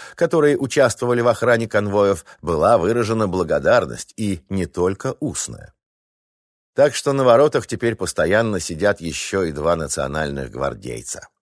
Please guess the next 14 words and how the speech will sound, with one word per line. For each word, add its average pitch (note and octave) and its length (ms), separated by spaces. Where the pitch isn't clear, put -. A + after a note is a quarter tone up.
Внушает. B1 840
Особенно C#3+ 680
это B2 220
произвело A2 480
впечатление A#2 680
на A#2+ 120
полицию, E2+ 640
аж G2+ 160
дар G#2+ 240
речи G2 300
на E2 120
какое-то D#2+ 420
время D#2 300
утратили. C2+ 540